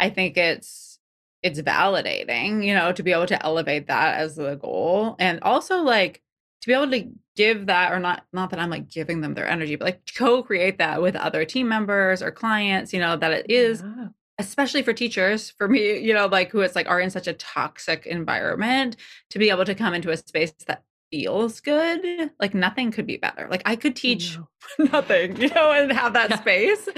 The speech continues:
Speaker 2: Yeah,
Speaker 1: And,
Speaker 2: that's
Speaker 1: like, they
Speaker 2: holding
Speaker 1: would still be
Speaker 2: space.
Speaker 1: happy.
Speaker 2: Yeah, yeah.
Speaker 1: Yeah.
Speaker 2: I'm holding this
Speaker 1: <laughs>
Speaker 2: beautiful space for you. So,
Speaker 1: <laughs>
Speaker 2: um, come on in.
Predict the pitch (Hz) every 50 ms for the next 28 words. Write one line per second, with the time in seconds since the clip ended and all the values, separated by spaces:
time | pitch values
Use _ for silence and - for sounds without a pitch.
0 | - - 311 392 480 508 508 - 262 - 240 226 220 - - 427 - 466 466 -
1 | - 359 381 - 440 381 311 254 247 - - 285 285 339 381 453 466 466 359 233
2 | 220 240 294 359 - - 196 214 233 320 330 311 359 349 349 320 294 320 311 -
3 | 208 202 269 247 277 285 269 320 330 302 - - - 208 208 226 285 285 - -
4 | - 285 285 285 294 294 294 294 285 285 285 285 277 269 - - 220 190 190 185
5 | 185 185 180 180 180 - - - - - - - 302 - 269 254 - - 220 196
6 | 202 185 180 180 180 175 175 175 - - _ - - 202 196 196 196 180 180 180
7 | 196 254 311 320 330 330 320 320 320 294